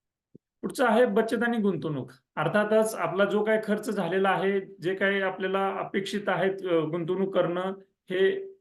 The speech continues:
इमिडिएटली आपल्याला डिसिजन घेता येतात.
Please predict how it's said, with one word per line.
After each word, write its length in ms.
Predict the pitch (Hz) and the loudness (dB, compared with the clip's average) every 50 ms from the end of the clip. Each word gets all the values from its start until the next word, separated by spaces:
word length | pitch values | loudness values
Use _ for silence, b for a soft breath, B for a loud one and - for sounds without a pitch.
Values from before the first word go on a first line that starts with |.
| _ _ | _ _
इमिडिएटली 600 | 269 202 175 175 190 196 190 196 190 190 190 190 | -8 -6 -4 -2 0 2 4 4 4 4 2 2
आपल्याला 520 | 185 180 - 180 190 185 190 196 196 214 - 180 | 0 0 0 -2 -2 0 0 -2 -2 -4 -6 -6
डिसिजन 440 | 156 156 165 - 196 170 196 196 190 | -6 -4 -4 -4 -4 -4 -2 0 0
घेता 280 | 165 156 156 147 - | 0 -2 -2 2 2
येतात. 340 | 165 160 156 156 160 135 113 | 2 2 2 2 0 -2 -2